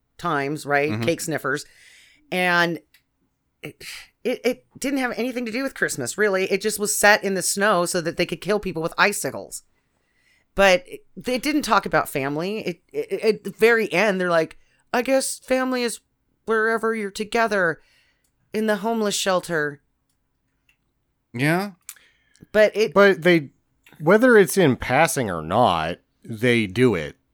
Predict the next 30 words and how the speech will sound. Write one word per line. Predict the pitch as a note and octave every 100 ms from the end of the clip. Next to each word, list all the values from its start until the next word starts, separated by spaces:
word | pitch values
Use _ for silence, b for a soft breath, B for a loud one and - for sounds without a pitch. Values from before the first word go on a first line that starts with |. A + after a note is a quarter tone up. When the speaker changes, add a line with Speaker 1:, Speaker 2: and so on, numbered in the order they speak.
| -
Speaker 3:
And | G2+ G2+ G2 F#2+ F#2+
the | F2 G2
family | - B2 B2 A#2+
thing's | A2+ B2 A#2+ G2
there. | A2+ A2+ A2+ A2+
He's | A2+ E3 E3+ B2+
talking | - C3+ A#2+
about | B2 A#2
it |
the | A2
whole | A#2
time, | A#2 B2+
like, | A2 G#2
"Oh, | C3+ C3
I | B2+
really | A#2 A2 G#2 A#2+ C#3+ C3+ B2 A2+
realize | G#2 B2 A#2+ A#2 A2+
that | G2
being | G2+ A#2
alone | A2+ A2
is | G#2
awful." | A2 A#2+ A#2 A#2+ A2+ A2 G#2+
And | G2+ G2+ G2 G2+ B B B B B B _
the | A#2+ B2+
second | - D#3+ E3 C#3
that | C3+
the | C#3
misunderstanding | C#3+ C#3 C3+ C3 - B2+ C3 B2+ B2
is | A#2+ G#2
like, | A#2 A2+ G#2+ - -